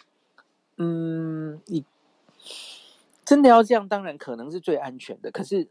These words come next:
问题是我们的经济受不受得了？经济跟防疫永远是冲突的啊，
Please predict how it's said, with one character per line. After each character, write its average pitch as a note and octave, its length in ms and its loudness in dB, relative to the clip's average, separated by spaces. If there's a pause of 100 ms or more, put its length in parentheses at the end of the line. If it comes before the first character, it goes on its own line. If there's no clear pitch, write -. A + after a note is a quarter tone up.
问 F#3 160 -2
题 C#3 160 -14
是 D#3+ 240 -4
我 C3 160 -8
们 A#2 320 -8 (1300)
的 C3 300 -2 (560)
经 D3+ 280 -8
济 C#3 300 -8
受 A#2+ 220 0
不 G#2 100 -12
受 A2+ 180 0
得 G#2+ 140 -10
了？ - 400 -14 (680)
经 F3 200 -6
济 F3 160 -2
跟 E3 180 4
防 B2 240 2
疫 D3 220 -6 (1700)
永 D3+ 200 -2
远 C#3+ 100 -2
是 D3+ 80 -6
冲 D3 280 -4
突 G#2+ 220 -14
的 - 140 -12
啊， - 180 -18